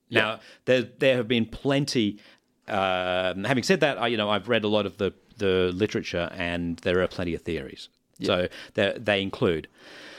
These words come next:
Speaker 2: um, the fact that it's bollocks, for, um, is the first one, that, that it's just been used by men who run the world to keep women, you know, keep women down.
Speaker 1: Yep.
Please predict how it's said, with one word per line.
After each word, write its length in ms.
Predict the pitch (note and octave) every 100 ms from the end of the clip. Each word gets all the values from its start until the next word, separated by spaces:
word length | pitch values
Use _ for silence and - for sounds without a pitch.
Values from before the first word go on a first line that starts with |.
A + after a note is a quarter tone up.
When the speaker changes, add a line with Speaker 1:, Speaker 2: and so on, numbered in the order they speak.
| - - - _ _ _ _ -
Speaker 2:
um, 720 | F#2+ E2+ E2 E2+ E2+ E2+ E2+ F2 _ _ _ - _ _ _ _ _
the 140 | B2+ A2+
fact 180 | G2 -
that 80 | F2
it's 120 | D#2
bollocks, 520 | F#2+ E2+ G#2+ - - - - - - -
for, 360 | - G#2+ G2 -
um, 300 | F#2+ F2+ F#2+
is 140 | F#2+
the 60 | -
first 340 | G#2 G2 -
one, 320 | F#2 G2 G2
that, 280 | A2+ G2+ G2+
that 120 | A2
it's 140 | G2+ -
just 220 | B2 -
been 160 | G2+ F#2+
used 240 | G2 F2+
by 140 | G2
men 320 | F#2 A2 B2 A2+
who 360 | G#2+ G2+ G2+ F#2
run 460 | G2+ G2+ G2 F2+ - -
the 100 | -
world 480 | G2 G#2 F#2+ G#2 A2 -
to 400 | - A2 G2+ F2+ -
keep 280 | - F2+ _ _ -
women, 460 | - F#2+ F2 E2 D2 - _ _ - - _ _ _ _
you 140 | A#2 F#2+
know, 140 | E2+
keep 200 | E2+ A2
women 240 | G#2+ F#2 E2+
down. 420 | F#2 F#2 G#2+ C3
Speaker 1:
Yep. 200 | C#3+ F3+